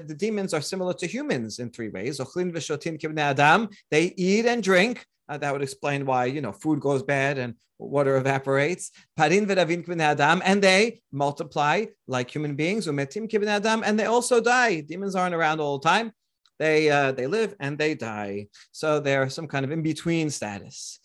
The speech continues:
Now, that, that you mentioned, uh, three traits of human beings, uh, let's go to that. Shisha devrim nemru b'bnei adam. There are six traits that human beings have. Shelosha kemelacha sheret, shelosha kebehema.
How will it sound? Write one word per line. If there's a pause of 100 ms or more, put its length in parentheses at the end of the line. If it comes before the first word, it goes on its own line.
(180)
Now, (160)
that,
that
you
mentioned,
uh,
three
traits
of
human
beings, (280)
uh,
let's
go
to
that.
Shisha
devrim
nemru
b'bnei
adam. (320)
There
are
six
traits
that
human
beings
have. (300)
Shelosha
kemelacha
sheret,
shelosha
kebehema.